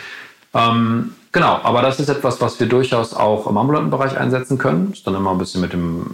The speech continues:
ne, man braucht eine Menge Aufklärung für den Einsatz von Antidepressiva. Ich finde es immer wichtig, dass man gut weiß als Patient, was passiert da oder wie gut kann man das erklären, was da passiert.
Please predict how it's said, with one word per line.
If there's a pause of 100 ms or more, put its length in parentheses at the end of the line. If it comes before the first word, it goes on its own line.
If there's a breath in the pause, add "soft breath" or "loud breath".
(140)
ne,
man
braucht
eine
Menge
Aufklärung
für
den
Einsatz
von
Antidepressiva.
Ich
finde
es
immer
wichtig,
dass
man (360 loud breath)
gut
weiß
als
Patient,
was
passiert
da
oder
wie
gut
kann
man
das
erklären,
was
da
passiert.